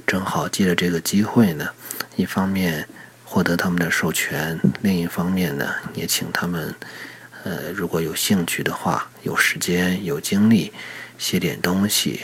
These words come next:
叙叙旧。呃，找回了几位老朋友，包括无名啊，呃，Deny、Cloud，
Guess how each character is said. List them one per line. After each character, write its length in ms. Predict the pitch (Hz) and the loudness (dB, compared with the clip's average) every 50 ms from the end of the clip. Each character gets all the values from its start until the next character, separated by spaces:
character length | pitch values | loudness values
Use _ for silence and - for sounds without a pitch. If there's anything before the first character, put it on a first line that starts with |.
| - - | -8 -6
叙 180 | - - - 180 | -6 -4 -2 -2
叙 160 | - - 165 | -4 -4 -4
旧。 260 | - - 117 101 - - - - - - - - - - - - - - - - - - - - | 2 4 4 4 4 0 -6 -14 -14 -12 -12 -10 -10 -10 -12 -12 -12 -16 -18 -20 -20 -20 -6 0
呃， 260 | - 101 98 95 92 | 2 2 4 4 2
找 180 | - - 104 98 | 2 4 2 4
回 160 | 95 - 117 | 4 6 6
了 80 | 127 135 | 6 6
几 160 | 127 - 202 | 6 6 4
位 60 | 110 110 | 6 6
老 240 | 101 90 - - | 6 4 4 2
朋 260 | - - - 85 92 101 | -2 -4 -4 -2 0 0
友， 300 | 98 92 85 78 - - | 2 2 0 0 -2 -4
包 180 | - - - 82 | -4 -4 -4 -6
括 380 | - - - 92 80 78 73 | -6 -6 -4 -2 -2 -2 -2
无 180 | - 78 78 82 | -4 -4 -2 -2
名 300 | 85 87 80 78 78 80 | -2 0 -2 -2 -2 -2
啊， 440 | 82 82 80 82 - - - - - - - - - - - | -2 -2 -2 -2 -4 -4 -6 -10 -14 -16 -20 -20 -20 -14 -10
呃， 380 | 95 92 82 80 82 82 - - - - | -8 -8 -6 -8 -8 -10 -12 -12 -10 -8
Deny、 540 | - 82 82 87 95 95 90 85 - 85 82 - - - - - - - - - - - - - - - - - | -6 -2 0 2 2 2 2 2 0 -2 -6 -10 -16 -20 -18 -18 -16 -14 -14 -14 -14 -14 -16 -18 -20 -20 -10 -8
Cloud， 440 | - - 202 - 101 98 82 73 | -2 2 4 6 6 6 4 2